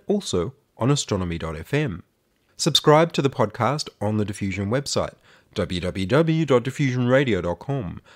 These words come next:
That's w w w dot diffusion radio dot com, and check the website for links, photos, and videos about this week's show.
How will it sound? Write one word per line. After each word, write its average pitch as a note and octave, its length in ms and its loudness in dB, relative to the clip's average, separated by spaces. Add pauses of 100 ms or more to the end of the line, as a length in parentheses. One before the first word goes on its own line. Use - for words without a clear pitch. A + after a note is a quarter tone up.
(160)
That's F2+ 280 -4
w A2+ 300 0
w C3+ 240 4
w D3+ 320 0
dot C3+ 180 2
diffusion C#3 480 -4
radio B2 440 -2 (180)
dot E2+ 240 -4
com, C#3+ 340 -4 (200)
and D3+ 180 -2
check - 380 0
the G#2 120 -2
website E2 520 -6 (260)
for A2+ 160 -2
links, F3 340 0
photos, A#2+ 460 2
and G2 100 -2
videos D#3 520 -2 (180)
about F3 260 0
this - 220 -2
week's F2 220 -6
show. E3 320 -2